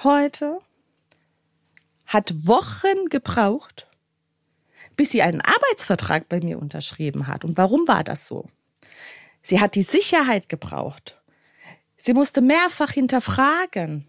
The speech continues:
was ist wenn und was ist wann. Und wenn du keine Antworten auf diese Fragen hast, wirst du eine Eule nicht in deinem Team einstellen können. Denn nur so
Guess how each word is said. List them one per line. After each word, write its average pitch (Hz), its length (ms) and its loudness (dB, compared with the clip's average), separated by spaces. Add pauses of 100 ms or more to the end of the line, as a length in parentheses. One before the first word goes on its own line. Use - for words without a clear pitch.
(160)
was 208 240 -4
ist - 280 -4
wenn 240 400 2 (460)
und 196 180 -2
was 185 200 -2
ist 208 200 -6
wann. 269 440 2 (760)
Und 202 140 -2
wenn 220 120 2
du 214 80 0
keine 226 300 2
Antworten 285 640 2
auf 185 120 -4
diese 175 300 -8
Fragen 165 540 -2
hast, 294 400 -2 (1120)
wirst 262 260 -2
du - 80 0
eine 180 260 2
Eule 165 520 4 (140)
nicht 190 280 0
in 226 100 4
deinem 240 280 4
Team 466 320 2
einstellen 160 640 0
können. - 260 -10 (1300)
Denn 202 180 6
nur 226 260 4
so 277 420 2